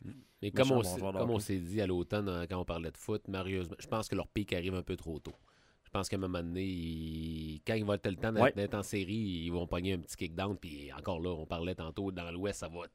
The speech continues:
Speaker 1: tellement être raide que
Speaker 2: Ben,
Speaker 1: je pense pas que
Speaker 2: surtout
Speaker 1: pas,
Speaker 2: que la première ronde
Speaker 1: passeront
Speaker 2: en
Speaker 1: pas deux rondes.
Speaker 2: Non, la première ronde en série pour Nashville, c'est soit Dallas, Colorado ou Winnipeg. Fait que <laughs> ça va être tough.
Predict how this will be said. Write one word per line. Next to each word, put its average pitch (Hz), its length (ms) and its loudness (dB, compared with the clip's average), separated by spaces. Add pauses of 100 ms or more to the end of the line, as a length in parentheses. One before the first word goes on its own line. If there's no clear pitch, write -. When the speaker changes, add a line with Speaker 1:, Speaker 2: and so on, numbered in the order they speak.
Speaker 1:
tellement 101 440 2
être 87 220 -2
raide 85 280 -4 (100)
que 82 80 -4 (260)
Speaker 2:
Ben, 101 160 2 (200)
Speaker 1:
je - 80 -16
pense - 200 -2
pas 92 120 -4
que - 120 -10 (200)
Speaker 2:
surtout 127 240 2
Speaker 1:
pas, 143 60 12
Speaker 2:
que 139 40 12
la 135 60 10
première 135 320 10
ronde 156 100 12
Speaker 1:
passeront 143 140 10
Speaker 2:
en - 20 10
Speaker 1:
pas 143 120 10
deux 127 100 8
rondes. 98 260 2
Speaker 2:
Non, 139 280 10
la 110 100 8
première 120 280 8
ronde 147 120 8
en 123 80 6
série 131 220 4
pour 131 120 4
Nashville, 117 400 6
c'est 117 160 2
soit 135 220 6
Dallas, 127 420 8
Colorado 117 500 8
ou 120 100 6
Winnipeg. 117 400 2 (440)
Fait 92 180 0
que 82 480 2 (340)
<laughs> 147 560 6
ça 117 80 6
va 117 100 8
être 113 100 -8
tough. - 480 4